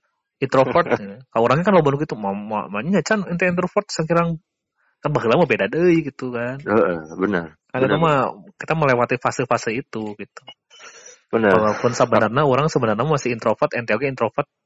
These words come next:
Speaker 1: tapi dengan sisi yang lain ya ada masanya lah.
Speaker 2: Betul, betul, betul.
Speaker 1: Ya.
Speaker 2: Ya, gitu.
Speaker 1: Nah, tapi orang bisa aja ente deket, naon ya bahasa kelas,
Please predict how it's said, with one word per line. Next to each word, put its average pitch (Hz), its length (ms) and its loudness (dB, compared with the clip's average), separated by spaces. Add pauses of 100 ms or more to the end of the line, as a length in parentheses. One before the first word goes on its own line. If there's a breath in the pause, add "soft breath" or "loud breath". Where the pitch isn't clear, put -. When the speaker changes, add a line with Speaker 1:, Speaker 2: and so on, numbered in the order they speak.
Speaker 1:
tapi 127 240 -2
dengan 127 160 -2
sisi 120 240 -4
yang 104 100 2
lain 120 380 2
ya 107 400 -2
ada 113 180 -4
masanya 117 480 -4
lah. 98 220 -8 (720)
Speaker 2:
Betul, 98 320 2
betul, 80 240 -2
betul. - 260 -6
Speaker 1:
Ya. 107 300 -4 (100)
Speaker 2:
Ya, - 140 -8
gitu. - 480 -4 (100)
Speaker 1:
Nah, 131 140 0
tapi 165 240 0
orang 170 180 2
bisa 131 220 0
aja 113 100 -2
ente 110 300 -2 (160)
deket, - 320 -2
naon 196 240 0
ya 123 80 -2
bahasa 107 240 -6
kelas, 113 480 -6